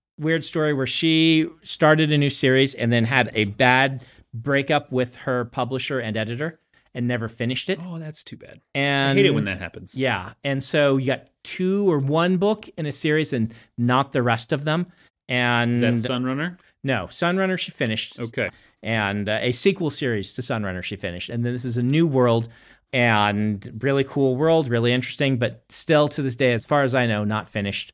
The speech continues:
Speaker 2: Mm-hmm.
Speaker 1: And she went and moved to writing urban fantasy and romance after that.
Speaker 2: Okay.
Speaker 1: So.
Speaker 2: Well, that's cool.
Speaker 1: So here we got, we got, we got
Speaker 2: Okay, these sleeves?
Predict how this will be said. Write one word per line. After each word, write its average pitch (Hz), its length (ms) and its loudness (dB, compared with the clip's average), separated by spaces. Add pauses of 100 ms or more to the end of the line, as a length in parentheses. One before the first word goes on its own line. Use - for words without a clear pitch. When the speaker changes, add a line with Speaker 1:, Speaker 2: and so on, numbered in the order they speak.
(120)
Speaker 2:
Mm-hmm. 98 380 -10
Speaker 1:
And 98 380 -4
she 147 140 -4
went 143 260 -2
and 127 340 0
moved 127 320 2
to 131 80 -2
writing 113 340 4
urban 120 220 2
fantasy 110 440 -2
and 104 120 -4
romance - 680 -6 (260)
after - 240 -10
that. 82 160 -12 (220)
Speaker 2:
Okay. 247 220 -4
Speaker 1:
So. - 100 -6 (380)
Speaker 2:
Well, 143 120 -10
that's 220 160 -10
cool. - 220 -4 (400)
Speaker 1:
So 175 200 4
here 190 160 8
we 220 100 6
got, 196 320 6
we 185 120 2
got, 170 380 6 (960)
we 143 160 0
got 120 260 4
Speaker 2:
Okay, 110 140 4
these 113 460 2
sleeves? - 340 0